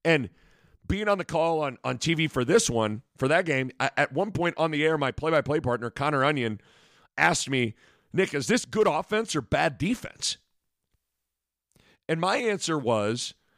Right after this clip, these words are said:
I thought it was more so good offense than bad defense. I've called, I mean, I don't even know, thirty-plus games already this year. I've called Big Twelve games, you know, K U games. I've called Mountain West games. I've called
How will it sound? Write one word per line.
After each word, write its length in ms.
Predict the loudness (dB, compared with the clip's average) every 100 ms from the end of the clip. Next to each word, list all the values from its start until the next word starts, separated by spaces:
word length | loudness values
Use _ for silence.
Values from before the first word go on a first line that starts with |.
| _ _ -6
I 140 | -4
thought 200 | 2 2
it 60 | 2
was 160 | -2 -2
more 200 | 0 0
so 180 | -2
good 280 | -2 0 0
offense 460 | 0 -2 -4 -6 -2
than 140 | 0
bad 220 | 2 2
defense. 440 | 0 -8 -10 -12 -12 _ _ _ _ _ _ _ _ _ _ _ _ _ _ _ _ _ _ _ _ _ 0
I've 200 | 0 0
called, 380 | 0 0 -2 -6
I 60 | -6
mean, 140 | -2
I 100 | 0
don't 100 | 0
even 100 | 0
know, 60 | -4
thirty-plus 540 | 0 0 0 0 -2
games 360 | 0 -2 0 0
already 160 | 2
this 200 | 0 0
year. 280 | 0 0 -2 -8 _ _ _ _ _ _ _ _ _ _ _ _ _ _ _ -6
I've 120 | -2
called 200 | 0 0
Big 160 | -2
Twelve 280 | 0 0 0
games, 440 | 0 0 0 -4 -4
you 100 | -4
know, 40 |
K 180 | -2 0
U 160 | 2
games. 300 | 2 0 0
I've 100 | -4
called 160 | -2 -2
Mountain 200 | -2 2
West 200 | 0 2
games. 300 | 0 0 -2
I've 80 | -4
called 220 | -4